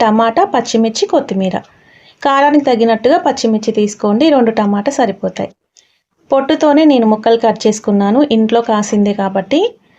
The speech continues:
బయట కొన్నది మీరు ఒకవేళ కెమికల్ ఉంటుందనుకుంటే పొట్టంతా పీల్ చేసి శుభ్రంగా కడిగి ముక్కలు కట్ చేసుకోండి. ధనియాలు వేయించుకోవాలి మొదటగా. ధనియాలు, నువ్వులు, జీలకర్ర ఇవన్నీ కూడా వేస్తే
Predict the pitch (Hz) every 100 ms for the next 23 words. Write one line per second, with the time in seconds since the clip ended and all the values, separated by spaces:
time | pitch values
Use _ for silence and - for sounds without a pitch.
0 | _ _ 220 226 240 285 285 254 240 233
1 | 311 311 233 214 214 208 214 220 226 233
2 | 214 220 226 220 208 208 208 202 208 214
3 | 240 427 - _ _ _ - 254 262 262
4 | 269 269 240 233 233 240 226 330 - 214
5 | 220 226 233 220 202 294 339 294 208 202
6 | 185 - 190 - 185 185 - _ _ _
7 | _ _ _ 202 247 254 294 294 254 226
8 | 226 - 233 208 208 208 214 214 240 339
9 | 262 226 226 226 226 240 247 _ _ _
10 | 214 220 208 233 240 233 214 214 220 220
11 | 214 208 208 226 262 262 220 208 208 -
12 | 311 453